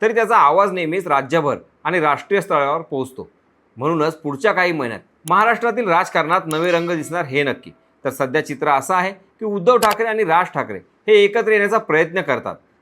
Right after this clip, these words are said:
राष्ट्रवादी या समीकरणाला ग्रीन सिग्नल देते आणि काँग्रेस मात्र सावध अंतर ठेवतो.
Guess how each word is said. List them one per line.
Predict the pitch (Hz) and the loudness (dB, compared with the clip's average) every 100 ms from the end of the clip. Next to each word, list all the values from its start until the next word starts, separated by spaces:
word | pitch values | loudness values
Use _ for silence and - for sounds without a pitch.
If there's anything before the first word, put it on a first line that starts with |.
| 120 | -2
राष्ट्रवादी | 147 147 165 147 147 | -2 0 2 2 2
या | 147 | -2
समीकरणाला | 143 139 151 147 131 147 | -2 -6 -2 -4 -2 -4
ग्रीन | 160 135 170 | -2 -4 -4
सिग्नल | 165 156 180 | -4 -4 -2
देते | 175 180 180 _ _ | -2 -6 -12 _ _
आणि | 175 190 | -8 0
काँग्रेस | 175 170 220 190 | 2 4 2 2
मात्र | 170 175 196 | 0 0 -4
सावध | 165 143 156 | 2 4 4
अंतर | 147 127 120 | 0 -2 -6
ठेवतो. | 101 85 | -8 -14